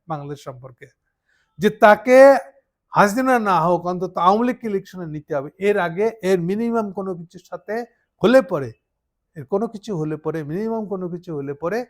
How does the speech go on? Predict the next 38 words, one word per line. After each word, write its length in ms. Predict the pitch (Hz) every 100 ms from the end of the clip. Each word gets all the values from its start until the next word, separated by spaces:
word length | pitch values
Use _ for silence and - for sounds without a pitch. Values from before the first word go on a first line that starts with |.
| _
এর 180 | 196 196
চেয়ে 160 | - 208
কম 220 | 233 262 262
কোনো 260 | 247 220
কিছু 300 | 202 185 175
হলে 180 | 151 151
পরে 300 | 147 180 220
সে 180 | 220 175
তারেক 340 | 175 165 175
সাথে 260 | - 185 185
ডিল 220 | 165 170
করবে 280 | 170 165 175
না, 160 | 196 202 _ _ _ _
সে 440 | - 156 147 156 - _ _ _ _ _ _ -
ইউনূসের 320 | 208 196 196
সাথে 280 | 202 175 175
ডিল 260 | 143 165
করবে 220 | 160 147
না, 140 | 160 185 - _ -
বাংলাদেশের 480 | 175 196 185 165 -
সাথে 220 | 143 147
কোনো 200 | - 175
কম্প্রোমাইজ 460 | 175 120 123 123
করবে 220 | - 135 135
না। 80 | 127 _ _
That 140 | 185 220
is 80 |
the 120 | 208 -
অগ্নিহোত্রী 580 | 151 147 147 139 - 120
পজিশন। 500 | 117 _ _ _ _ _ _ _ _ _ _ _ _ _ _ _ _ _ _ _ _ _ _ _ _ _
তাহলে 200 | 202 220
এইটাই 480 | 233 214 226 240 285
পাওয়া 300 | 285 220 202
যাচ্ছে 360 | 196 196 233 208
indirectly 640 | 170 160 160 156 156 185 170
এইসব 420 | 160 - 170 127
জায়গা 260 | 123 117
থেকে। 300 | 117 160 -